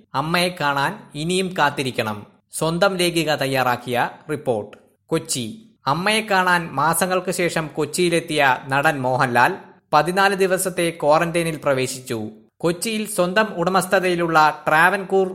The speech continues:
കോർട്ട് ഹോട്ടലിൽ വെള്ളിയാഴ്ചയാണ് ചെന്നൈയിൽ നിന്ന് ഡ്രൈവറുമൊത്ത് റോഡ് മാർഗം എത്തിയ മോഹൻലാൽ തങ്ങുന്നത്. അന്യസംസ്ഥാനത്ത് നിന്ന് വരുന്നവർ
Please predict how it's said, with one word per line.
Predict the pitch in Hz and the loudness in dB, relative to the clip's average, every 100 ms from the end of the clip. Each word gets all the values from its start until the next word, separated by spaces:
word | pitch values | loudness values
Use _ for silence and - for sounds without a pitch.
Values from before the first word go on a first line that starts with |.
| - | -6
കോർട്ട് | 170 180 214 - | 2 2 2 -2
ഹോട്ടലിൽ | 185 175 160 160 226 - _ | 0 0 0 -2 -4 -12 _
വെള്ളിയാഴ്ചയാണ് | 135 170 214 214 214 208 185 170 170 160 - | -6 -2 2 2 2 0 2 2 2 -2 -4
ചെന്നൈയിൽ | 160 175 196 190 | -4 0 0 0
നിന്ന് | 180 175 165 | 0 0 0
ഡ്രൈവറുമൊത്ത് | 131 143 160 185 196 175 175 160 151 - 143 | 2 4 4 4 0 -2 0 0 0 -2 2
റോഡ് | 156 196 | 4 4
മാർഗം | 185 175 160 160 160 | 4 2 2 -4 -4
എത്തിയ | 143 151 147 | -8 -4 -2
മോഹൻലാൽ | 147 139 151 151 139 135 | 0 -2 2 2 2 -2
തങ്ങുന്നത്. | 135 139 139 127 113 107 - _ _ | -2 -2 -4 0 0 -2 -8 _ _
അന്യസംസ്ഥാനത്ത് | 143 190 214 208 196 196 190 185 | -2 -2 -2 -2 0 0 0 0
നിന്ന് | 190 180 | -4 0
വരുന്നവർ | 175 170 165 165 | 0 0 0 0